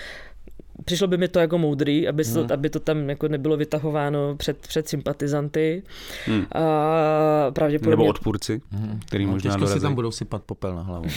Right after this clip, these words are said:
Speaker 2: no.
Speaker 1: <laughs> Jo, takže já si myslím, že ty aktivity pojedou tak, jak jako byly, byly navymyšlený jako doteď.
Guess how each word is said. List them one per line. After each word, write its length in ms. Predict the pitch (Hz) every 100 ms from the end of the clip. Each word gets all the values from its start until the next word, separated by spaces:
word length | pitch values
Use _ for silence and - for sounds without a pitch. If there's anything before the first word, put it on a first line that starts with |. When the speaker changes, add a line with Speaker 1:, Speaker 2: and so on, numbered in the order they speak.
| 80 - -
Speaker 2:
no. 80 | 76 -
Speaker 1:
<laughs> 60 | - - - - - - - - - - - - -
Jo, 120 | 180
takže 200 | 185 185
já 80 | 190 175
si 140 | 147 190
myslím, 280 | 175 180 185
že 80 |
ty 100 | 180
aktivity 380 | 180 - 175 175
pojedou 340 | 175 185 175 175
tak, 200 | 170 170
jak 100 | 175
jako 200 | 165 180
byly, 320 | 180 180 170
byly 160 | 160
navymyšlený 720 | 180 160 170 165 - 175 180 175
jako 200 | 170 190
doteď. 500 | 135 - 170 185